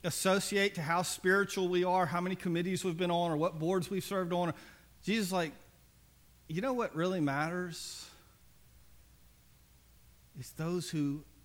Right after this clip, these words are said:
show their love for me by obeying me." Jesus wasn't trying to insult his mother or his brothers, but he said, "They're kin to me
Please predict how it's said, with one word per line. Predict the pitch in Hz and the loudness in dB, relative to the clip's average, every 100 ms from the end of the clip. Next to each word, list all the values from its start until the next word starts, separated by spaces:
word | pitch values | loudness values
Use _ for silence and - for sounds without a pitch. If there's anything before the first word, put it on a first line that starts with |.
| - | -18
show | - - 165 165 | -12 -8 -4 -2
their | 156 | -2
love | 143 151 147 | -2 -2 -4
for | - | -4
me | 156 151 123 117 - - - - _ - - - | -2 -2 -2 -8 -14 -20 -20 -20 _ -20 -20 -6
by | 139 143 147 143 | 0 0 0 -2
obeying | 147 127 139 143 143 135 | -4 -4 -4 -2 -2 -2
me." | 135 123 113 - - - - - - - - - - - - | -4 -6 -12 -18 -20 -20 -20 -20 -20 -20 -20 -20 -20 -20 -2
Jesus | 240 262 | 0 0
wasn't | 185 185 180 | 0 0 -2
trying | - 165 160 | -2 0 2
to | 147 139 | 0 0
insult | 147 - - 156 175 - | -2 -2 -4 -4 -4 -6
his | 135 139 | -6 -4
mother | 127 139 170 214 - - - - - - - - | -2 0 -2 -6 -12 -20 -20 -20 -20 -20 -20 -10
or | 131 | -8
his | 120 | -8
brothers, | - 131 139 190 185 - - - - - - - - - - - - - - - - - - - - - - - - - - | -4 -2 -2 -4 -8 -14 -18 -20 -20 -20 -20 -20 -20 -20 -20 -20 -20 -20 -20 -20 -20 -20 -20 -20 -20 -20 -20 -20 -20 -20 -10
but | 147 | -2
he | 170 | 0
said, | 156 175 156 135 - - - - - - - - - - | 0 -2 -2 -4 -12 -20 -20 -20 -20 -20 -20 -20 -20 -4
"They're | 170 247 | 0 0
kin | - 196 180 | 0 -2 0
to | 165 | 2
me | 156 156 151 | 2 2 -2